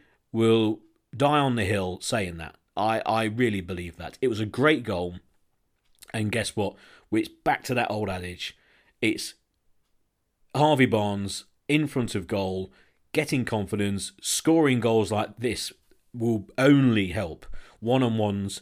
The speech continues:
tap-ins, fine. But these sort of goals, wrong foot,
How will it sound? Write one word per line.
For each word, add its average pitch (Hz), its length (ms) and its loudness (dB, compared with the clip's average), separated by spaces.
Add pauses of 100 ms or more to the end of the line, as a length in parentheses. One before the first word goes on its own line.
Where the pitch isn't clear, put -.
tap-ins, 107 560 -2
fine. 92 500 -10 (460)
But 104 260 -4
these 135 300 4
sort 113 220 0
of 92 120 -4
goals, 98 460 0
wrong 113 300 0
foot, 104 360 -2